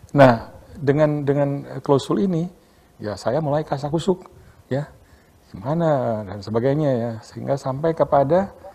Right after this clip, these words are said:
ya waktu itu, eh, ketua Yayasan Harapan kita yang berkuasa atau yang mempunyai kebijaksanaan tertinggi, eh,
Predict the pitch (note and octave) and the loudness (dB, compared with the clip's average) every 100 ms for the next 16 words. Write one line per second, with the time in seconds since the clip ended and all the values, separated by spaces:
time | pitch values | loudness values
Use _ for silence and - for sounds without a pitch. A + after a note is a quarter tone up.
0 | - - - C3 B2 A#2+ A#2+ C3+ C3 C3 | -20 -20 -12 -4 0 2 2 2 0 0
1 | - G3+ C#3+ A#2+ A2+ B2 C3 B2 A#2+ A#2 | 2 2 2 0 -4 -4 0 2 2 0
2 | B2+ A2+ A#2 A#2+ B2 B2 D#3 D3+ D#3+ C3 | 0 -2 -2 0 -2 -2 -6 0 0 2
3 | A#2+ A#2 - - C#3+ A#2 - B2 A#2+ - | -2 -6 -10 -8 -6 -4 -2 -2 -2 0
4 | B2+ A2 G#2+ - - _ G2+ G2 A#2+ A#2 | 0 0 -4 -18 -20 _ -10 -2 -2 0
5 | A2+ A2+ A#2 A#2 _ _ _ _ _ - | -2 -4 -8 -12 _ _ _ _ _ -8
6 | A#2 A2+ A#2 A2+ A2 A2 G#2+ G#2 - A2+ | -6 -2 -2 -2 -2 -4 -4 -4 -6 -6
7 | A#2 A2+ A2 A2 A#2 C#3 C#3+ C3+ B2 G#2+ | -4 -6 -6 -6 -4 -2 -2 -2 -4 -6
8 | - | -12